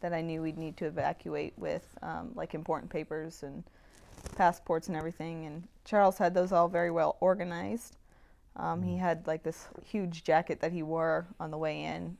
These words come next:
Speaker 1: with everybody's passports and papers and everything. And so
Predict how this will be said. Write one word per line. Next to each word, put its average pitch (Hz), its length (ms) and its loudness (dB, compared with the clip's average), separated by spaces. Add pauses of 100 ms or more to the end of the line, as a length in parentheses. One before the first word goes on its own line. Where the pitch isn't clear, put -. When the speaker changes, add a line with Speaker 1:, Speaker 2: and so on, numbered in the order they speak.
(160)
Speaker 1:
with 147 160 -4 (320)
everybody's 175 440 2
passports 151 760 -2
and 175 240 -10
papers 156 500 -4
and 165 80 -8
everything. 170 480 -6 (840)
And 175 380 2
so 165 460 4